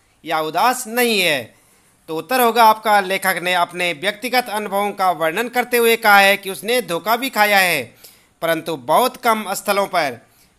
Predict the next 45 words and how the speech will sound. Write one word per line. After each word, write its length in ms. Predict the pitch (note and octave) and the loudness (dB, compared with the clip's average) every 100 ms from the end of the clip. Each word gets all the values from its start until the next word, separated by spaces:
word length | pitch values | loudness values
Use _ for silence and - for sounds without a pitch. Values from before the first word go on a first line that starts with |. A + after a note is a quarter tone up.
| C#3+ | -16
विश्वासघात 760 | D3 E3+ F#3+ F3+ D#3 D#3+ E3 | -12 -6 0 0 2 2 2
नाम 260 | D#3+ E3 E3 | -2 -4 -4
की 140 | E3+ | -8
भी 200 | F#3+ B3 | -8 -8
चीज़ 340 | B3 - B3 A3+ | -8 -8 -8 -6
मिलती 360 | G#3+ F3 F#3 | -6 -6 -4
है। 180 | F3 E3 | 0 0
उसका 260 | D#3 D3+ E3+ | -2 -6 -6
मानना 360 | D#3 D#3 F3+ B3 | -4 -6 0 4
है 180 | A#3+ B3 | 4 4
कि 140 | B3 | 2
अगर 320 | A3+ A3+ G#3+ | 0 2 0
वह 360 | G3 G3+ G3 F#3 _ _ - | 0 2 2 0 _ _ -8
इन 200 | B3+ A#3 | -8 -6
धोखों 400 | E3 E3 A3+ B3+ | -6 -4 -4 -4
को 160 | A#3+ G#3+ | -2 0
याद 280 | G3+ G#3 | 0 0
रखेगा 600 | G3 G3+ G3 F3+ E3+ D#3+ - _ _ _ | -2 -2 0 2 2 0 -6 _ _ _
तो 80 | F3 | -10
उसके 280 | E3 E3+ E3+ | -10 -6 -6
लिए 260 | E3 G#3+ B3 | 0 2 2
किसी 300 | A#3+ E3 F3+ | -2 -10 -6
का 180 | F3 E3 | -4 -4
भी 120 | E3 | -4
विश्वास 500 | D#3 D#3+ F#3 A3 A#3+ | -8 -8 -2 -2 -2
करना 400 | - E3+ F#3 B3 C4+ | -6 -6 -2 -4 -4
बेहद 400 | E3+ G#3 A3 G#3+ - | -8 -2 0 0 -4
कष्टकारी 500 | G#3+ G#3 A3 A#3+ B3+ | -8 -6 -4 -2 -2
होगा। 500 | A3+ G3 F3+ C3+ A2 _ - _ _ - | -4 -2 0 -2 -6 _ -20 _ _ -6
और 220 | D#3 D#3+ | -2 0
ऐसी 300 | D#3 E3+ G#3 | 0 -4 -4
घटनाएं 640 | A3 A3+ G3 A#3 A3+ A3 F#3+ _ _ _ _ C#3 | 0 0 2 0 2 0 -6 _ _ _ _ -12
भी 160 | E3 | -10
बहुत 300 | C#3 D#3+ A3+ | -4 -2 -2
कम 160 | - B3 | -4 -4
नहीं 280 | A#3+ A#3 A3 | -2 0 0
हैं 240 | G#3 G3+ | -2 -2
जब 180 | D#3 G3+ | -2 -2
लोगों 320 | F3 F#3 F3+ | -2 -4 -4
ने 120 | F#3+ F#3 | -4 -4
अकारण 400 | F3 F3+ F3 F3 | -2 -2 -2 -6
उसकी 280 | - B3+ | -10 -8
सहायता 420 | B3 G#3+ G#3+ A3+ A3 | -4 -2 0 0 -4
की 220 | G#3 F3 | -2 -2
है, 280 | D3 A#2+ | -2 -2